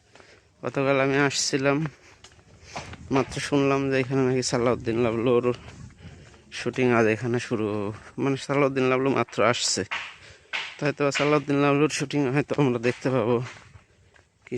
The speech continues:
শুটিং হচ্ছে, রাস্তাঘাটের অবস্থা চরম খারাপ, এই সময় আসা কঠিন, বৃষ্টির দিনে আসার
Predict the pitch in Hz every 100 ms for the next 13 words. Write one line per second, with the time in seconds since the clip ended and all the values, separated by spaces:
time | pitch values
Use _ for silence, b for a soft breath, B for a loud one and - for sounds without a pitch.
0 | - 123 123 123 120 - - 131 - b
1 | b _ _ _ _ _ _ _ _ 107
2 | 117 - - 135 127 127 120 117 120 120
3 | - 120 117 113 107 - 117 117 120 _
4 | - - _ _ _ b b b b _
5 | _ - 120 113 - 127 131 113 113 123
6 | 120 - 139 120 117 - - 110 117 110
7 | 117 107 - - _ b b b b b
8 | b _ - 123 - 135